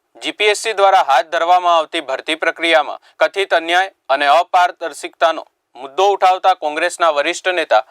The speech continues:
અમિત ચાવડાએ મુખ્યમંત્રીને પત્ર લખ્યો છે. અમિત ચાવડાએ પત્રમાં ખાસ કરી અને ઇન્ટરવ્યૂ પ્રક્રિયામાં અમુક જ્ઞાતિઓને અન્યાય થતો હોવાનો ગંભીર આક્ષેપ કર્યો છે.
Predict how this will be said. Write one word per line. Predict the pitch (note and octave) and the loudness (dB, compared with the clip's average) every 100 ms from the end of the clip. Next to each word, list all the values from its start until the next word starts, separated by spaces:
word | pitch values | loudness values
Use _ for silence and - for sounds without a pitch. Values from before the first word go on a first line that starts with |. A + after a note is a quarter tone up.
| - - | -14 -10
અમિત | - E3 G#3+ | -4 -2 -2
ચાવડાએ | - G3+ G3 G3+ | 2 2 4 2
મુખ્યમંત્રીને | G3+ E3 - F#3 F3+ F3+ F#3 | 2 -2 -4 -4 -4 -6 -4
પત્ર | F3+ - - D3+ | -2 -2 0 -2
લખ્યો | C3 - A#2 | -2 -6 -10
છે. | G#2 - _ _ - | -12 -16 _ _ -10
અમિત | B2+ E3+ F3 | -4 -4 0
ચાવડાએ | F#3 F3 F#3 F3+ | 2 2 0 0
પત્રમાં | D3 - E3+ D3 - _ - _ | -6 -4 -2 -2 -8 _ -20 _
ખાસ | - F#3 G3 | -2 0 0
કરી | G#3 G3+ G#3 - | -4 -6 -8 -8
અને | C#3 E3 | -4 -2
ઇન્ટરવ્યૂ | D#3+ D#3+ G3+ G#3+ | -2 0 0 -2
પ્રક્રિયામાં | A3+ G3 F#3+ F#3+ F#3+ F3+ F#3 - | -4 -4 -2 2 2 2 -2 -2
અમુક | C3 D3+ E3+ D3+ | -6 -4 -8 -2
જ્ઞાતિઓને | D3+ D3+ F3+ F3+ C3+ - _ _ _ | 2 2 0 -4 -4 -8 _ _ _
અન્યાય | C#3+ E3+ G3+ A3+ | -4 0 2 2
થતો | G#3 G3+ | 0 0
હોવાનો | G3 F#3 F#3 F#3 | 2 2 2 0
ગંભીર | D3 A#2 D3+ E3+ | -6 -4 0 2
આક્ષેપ | D3+ - D#3+ | 0 -2 -10
કર્યો | - A#2+ A#2+ A2+ | -6 -6 -4 -6
છે. | - | -10